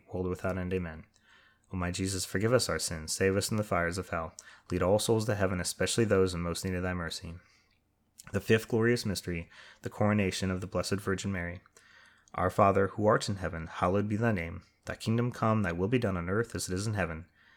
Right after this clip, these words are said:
Give us this day our daily bread, and forgive us our trespasses, as we forgive those who trespass against us. And lead us not into temptation, but deliver us from evil.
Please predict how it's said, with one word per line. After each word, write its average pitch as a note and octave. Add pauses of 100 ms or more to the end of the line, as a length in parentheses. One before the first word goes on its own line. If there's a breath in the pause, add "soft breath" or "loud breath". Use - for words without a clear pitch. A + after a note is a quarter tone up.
(180 soft breath)
Give G#2
us A#2+
this A#2
day A#2
our A#2
daily A2+
bread, E2
and E2+
forgive F2+
us -
our A2
trespasses, - (120)
as -
we G#2+
forgive B2
those F2+
who -
trespass -
against F2+
us. - (440 loud breath)
And E2+
lead G2
us B2
not A#2
into A#2+
temptation, G2
but F#2+
deliver F#2+
us F#2+
from A#2+
evil. F2+